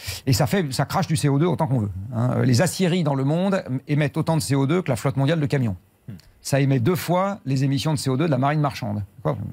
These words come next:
Speaker 1: Donc ça, c'est pas mal. Euh, eh bien, il faudrait fabriquer de la, on peut fabriquer de l'acier avec de l'hydrogène. C'est beaucoup plus urgent de continuer à fabriquer de l'acier que d'aller au, d'aller, alors j'allais, j'allais prononcer une marque, je suis désolé, dans un village de, de, de vacances, loin à l'étranger, voilà, un village que je ne nommerai pas.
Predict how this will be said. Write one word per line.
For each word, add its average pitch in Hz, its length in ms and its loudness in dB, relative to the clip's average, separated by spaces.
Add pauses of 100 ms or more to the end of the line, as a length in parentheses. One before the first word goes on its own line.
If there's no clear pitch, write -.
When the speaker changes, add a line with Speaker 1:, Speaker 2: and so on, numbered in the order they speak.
(160)
Speaker 1:
Donc 101 160 -10
ça, 95 100 -10 (220)
c'est - 120 -12
pas - 80 0
mal. 214 200 0 (760)
Euh, 156 420 2
eh 156 100 0
bien, 156 360 0
il 151 140 0
faudrait 170 340 0
fabriquer 147 400 -2
de 131 80 0
la, 139 160 2
on 135 80 -2
peut 214 160 0
fabriquer 160 340 0
de 139 60 2
l'acier 139 220 0
avec 175 80 0
de 135 80 0
l'hydrogène. 117 440 -2 (440)
C'est - 160 0
beaucoup 202 300 2
plus 170 240 2
urgent 156 420 0
de 123 60 -2
continuer 147 420 0
à 147 60 0
fabriquer 127 360 -2
de 117 60 0
l'acier 170 320 -2 (640)
que 180 400 2
d'aller 139 220 0
au, 135 320 0
d'aller, 131 300 0
alors 110 200 -2
j'allais, 110 240 -4
j'allais 107 200 -2
prononcer - 340 -2
une 98 80 2
marque, 123 160 2
je 104 80 -2
suis 101 140 -2
désolé, 110 300 2
dans 120 200 2
un 127 60 2
village 143 560 2
de, 117 80 -4
de, 110 320 -6
de 117 200 -2
vacances, 127 680 0
loin 147 380 2
à 131 100 -4
l'étranger, 110 500 -2
voilà, 92 200 0
un 90 160 -2
village 101 260 0
que 101 80 -6
je 98 80 0
ne 98 60 2
nommerai 117 180 2
pas. 170 160 0